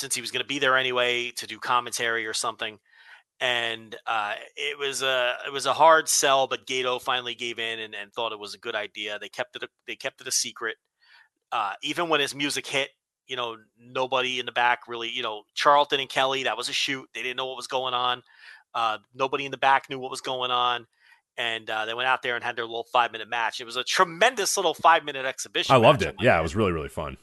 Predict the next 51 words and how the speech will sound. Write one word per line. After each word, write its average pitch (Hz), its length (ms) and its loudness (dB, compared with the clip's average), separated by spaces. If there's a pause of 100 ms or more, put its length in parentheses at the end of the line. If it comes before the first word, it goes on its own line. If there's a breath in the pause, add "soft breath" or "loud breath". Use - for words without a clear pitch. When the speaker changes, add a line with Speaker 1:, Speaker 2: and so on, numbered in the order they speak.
(120)
Speaker 1:
Why 170 240 8
can't 339 280 6
all 294 120 8
the 233 100 2
matches, 127 420 -8
like, 117 380 -12 (220)
be 120 120 -20
like 107 220 -14
that? - 160 -10
Why 240 200 8
can't, 359 280 0
when 262 140 0
they 233 100 0
do 214 180 -8
their 202 180 2
grappling 143 720 0 (340)
in 139 120 -14
these 131 180 -12
matches, 139 340 0
they 127 140 -4
can't 165 320 -2
go 147 160 0
hard 139 320 4
like 120 180 -4
this? 113 240 -6 (360 loud breath)
It's 202 180 0
like 247 140 4
the 247 60 -4
thing 302 220 -2
I 277 60 4
talk 240 260 2
about 202 280 4
where, 170 280 2 (580)
like, 180 200 2 (680)
when 196 200 2
these 214 180 -6
guys 339 300 6
are 262 80 -2
young 202 260 2
lions, 170 640 0 (840)
their 220 200 4
grappling 208 540 2
is 160 120 -4
always 180 260 0
so 135 240 -4
good 160 320 -4
and 113 140 -10
sound 156 480 0
and 104 140 -6
interesting 160 720 -4
and 98 100 -12